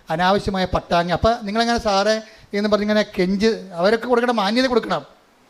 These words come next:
അവർക്ക് കൊടുക്കേണ്ട ബഹുമാനം കൊടുക്കണം. കാര്യം സമൂഹത്തിൻ്റെ സെർവൻ്റാണ്, അവരെ ദൈവം അതിനുവേണ്ടി വെച്ചിരിക്കുന്നതാണ്. അവർക്ക് പക്ഷേ അവിടെ ഇവിടെ തട്ടിക്കേണ്ട കാര്യമൊന്നുമില്ല. അവരോട് മാന്യതയില്ല പെരുമാറുകയും ചെയ്യരുത്, മനുഷ്യത്വരഹിതമായിട്ട് അവർ സംസാരിക്കരുത്. നിങ്ങൾ മാന്യത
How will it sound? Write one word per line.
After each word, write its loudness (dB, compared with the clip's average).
അവർക്ക് 0
കൊടുക്കേണ്ട 2
ബഹുമാനം 2
കൊടുക്കണം. -2
കാര്യം 0
സമൂഹത്തിൻ്റെ 0
സെർവൻ്റാണ്, 2
അവരെ 2
ദൈവം 4
അതിനുവേണ്ടി 0
വെച്ചിരിക്കുന്നതാണ്. 0
അവർക്ക് -2
പക്ഷേ 0
അവിടെ 0
ഇവിടെ 2
തട്ടിക്കേണ്ട 0
കാര്യമൊന്നുമില്ല. 0
അവരോട് 4
മാന്യതയില്ല 2
പെരുമാറുകയും 2
ചെയ്യരുത്, -2
മനുഷ്യത്വരഹിതമായിട്ട് 2
അവർ 2
സംസാരിക്കരുത്. 0
നിങ്ങൾ 2
മാന്യത 4